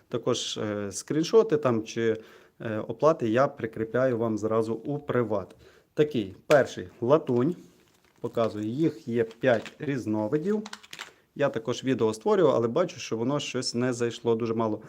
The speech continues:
переглядів, можливо, м-, мало людей, е, переглянули його. Ось такий, бачите, нікель чорний, такий метал, досить цікавий.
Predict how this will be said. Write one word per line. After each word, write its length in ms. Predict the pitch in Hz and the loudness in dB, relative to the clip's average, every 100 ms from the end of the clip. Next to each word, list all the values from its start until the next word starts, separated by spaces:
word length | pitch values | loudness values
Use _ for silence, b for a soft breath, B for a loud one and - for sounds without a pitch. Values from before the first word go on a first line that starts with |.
| B B _ | B B _
переглядів, 580 | 135 180 185 160 156 | 2 4 2 4 4
можливо, 440 | 143 117 110 147 165 | 4 0 0 0 0
м-, 260 | 113 110 107 - | 0 -4 -6 -6
мало 320 | 127 131 135 | -2 0 0
людей, 440 | 113 107 127 139 135 b b b | -2 2 2 2 -4 b b b
е, 240 | - 110 107 | -6 -4 -4
переглянули 640 | - 131 127 117 113 110 | 2 2 4 2 2 0
його. 380 | 110 98 101 101 - | -2 -2 -4 -6 2
Ось 220 | 147 151 | 2 4
такий, 520 | 120 113 - 104 92 - - | -2 -2 -4 -4 -6 -14 -6
бачите, 500 | 113 113 - 113 104 - _ b b - | -4 -4 -4 -6 -6 -12 _ b b -2
нікель 500 | 135 143 - 107 95 98 _ _ _ _ | 2 2 0 -6 -6 -14 _ _ _ _
чорний, 600 | - 127 123 131 147 170 - _ _ _ | 0 4 4 4 0 -2 -6 _ _ _
такий 300 | _ 110 120 | _ -6 -2
метал, 480 | 123 131 139 143 151 b b b _ | -2 0 0 0 -2 b b b _
досить 340 | 110 110 117 | -6 -6 -8
цікавий. 500 | - 113 139 151 170 | -14 -2 4 4 4